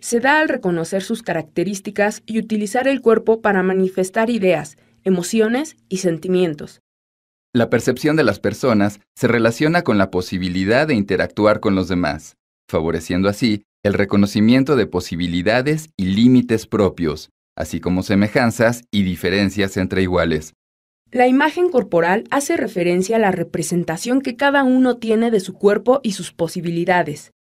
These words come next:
Speaker 1: Con base en ello, los alumnos identifican las características que los distinguen.
Speaker 2: La educación física debe promover aprendizajes significativos para que los alumnos logren un mayor reconocimiento y aceptación de sí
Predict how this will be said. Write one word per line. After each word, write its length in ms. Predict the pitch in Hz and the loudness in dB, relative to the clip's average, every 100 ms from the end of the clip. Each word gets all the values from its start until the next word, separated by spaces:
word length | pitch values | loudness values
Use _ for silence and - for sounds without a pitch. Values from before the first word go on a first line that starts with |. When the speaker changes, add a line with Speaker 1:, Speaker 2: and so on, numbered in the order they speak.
| _ _ _ _ _ - | _ _ _ _ _ -2
Speaker 1:
Con 160 | 185 | 0
base 320 | 175 180 196 | 0 0 2
en 140 | 190 180 | 4 4
ello, 300 | 180 202 240 _ _ - | 2 0 -2 _ _ 2
los 220 | 247 247 | 4 4
alumnos 460 | 262 294 311 330 | 4 4 4 2
identifican 720 | 262 190 175 190 226 277 330 285 | 2 2 2 -4 -4 -2 0 0
las 140 | 190 | 0
características 920 | 190 165 156 - 170 196 220 - 190 | -2 -2 -4 -6 -6 -6 -6 -4 -4
que 100 | - | -4
los 200 | 160 156 | -6 -4
distinguen. 640 | 160 160 - 220 185 139 - _ _ _ _ _ _ - | -6 -8 -2 0 0 -6 -12 _ _ _ _ _ _ 2
Speaker 2:
La 100 | 120 | 4
educación 520 | 120 120 131 170 175 | 4 2 0 0 -2
física 560 | 151 139 131 131 131 - | 0 -2 -2 0 0 0
debe 260 | 104 151 175 | 0 2 2
promover 480 | 110 92 85 127 | 0 0 2 2
aprendizajes 680 | 147 117 87 87 110 110 123 | 2 0 -4 -2 -2 0 -2
significativos 960 | 113 98 92 127 120 95 120 113 113 120 | -2 0 0 0 -2 0 2 4 2 2
para 260 | 127 131 | 2 2
que 120 | 135 131 | 4 4
los 240 | 131 135 | 4 4
alumnos 500 | 101 104 113 113 117 | 2 4 4 4 2
logren 440 | 110 117 123 120 | 2 4 6 6
un 140 | 139 160 | 6 4
mayor 380 | 143 98 117 117 | 2 2 2 2
reconocimiento 840 | 113 95 87 95 98 123 135 143 | 0 -2 -2 0 2 2 2 0
y 100 | 117 | 0
aceptación 760 | 87 95 - 92 - 113 113 | 0 -4 -4 -4 -2 0 2
de 100 | 90 | 0
sí 380 | 85 - 147 - | -2 -6 -6 -6